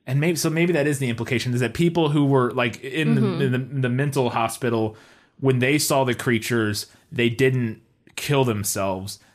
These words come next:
Speaker 1: They, like, turned into this, like,
Speaker 2: Yeah.
Speaker 1: the, like, ev-, like, I call them, like, evangelists for this,
Speaker 2: Yeah.
Speaker 1: the creatures, where they go around and try to get more people to s-, look at the creatures. Um, so maybe that is the, the implication. I don't know.
Speaker 2: I don't know. And
Speaker 1: It's a
Speaker 2: like,
Speaker 1: little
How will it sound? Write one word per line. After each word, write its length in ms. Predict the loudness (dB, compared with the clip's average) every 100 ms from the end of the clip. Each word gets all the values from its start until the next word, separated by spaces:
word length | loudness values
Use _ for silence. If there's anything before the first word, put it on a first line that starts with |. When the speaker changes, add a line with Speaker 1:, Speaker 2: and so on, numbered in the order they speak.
| -6
Speaker 1:
They, 140 | 0 2
like, 300 | 2 0 -4
turned 300 | -2 0 2
into 180 | 0
this, 280 | 0 -2 -2
like, 460 | 0 0 -2 -10 -14 _ -10
Speaker 2:
Yeah. 320 | -8 -8 -10 -14 _
Speaker 1:
the, 100 | 0
like, 280 | 2 0 0
ev-, 200 | -2 -2
like, 220 | -2 -2 -2
I 120 | -2
call 220 | 0 0
them, 80 | 0
like, 100 | -2
evangelists 680 | -2 0 0 0 0 -2 -2
for 220 | -4 -4
this, 380 | -2 -6 -8 -14 _
Speaker 2:
Yeah. 260 | -2 -2 -2
Speaker 1:
the 60 | -2
creatures, 440 | -2 -2 -4 -2
where 100 | -2
they 100 | -2
go 160 | 0 0
around 220 | 0 -2
and 80 | -2
try 160 | -2
to 60 | -2
get 220 | -2 -4
more 260 | -4 -6 -6
people 600 | -6 -6 -4 -4 -4 -8 -12
to 80 |
s-, 200 | -10 -10 -8
look 240 | -6 -6
at 100 | -6
the 80 | -10
creatures. 680 | -8 -6 -6 -8 -12 -14 -16 -20 -20 -20 -12 -4
Um, 260 | -2 -2
so 120 | -4 -4
maybe 280 | -2 0 0
that 180 | 0 0
is 280 | -2 -4 -12
the, 120 | -14
the 140 | -10 -10
implication. 720 | -10 -10 -10 -10 -8 -6 -6
I 80 | -4
don't 140 | -2 -2
know. 60 |
Speaker 2:
I 60 | 0
don't 200 | 0 0
know. 360 | -2 -4 -6 -10 -18 -4
And 100 | -2
Speaker 1:
It's 40 | 0
a 20 |
Speaker 2:
like, 120 | 0
Speaker 1:
little 240 | 0 -4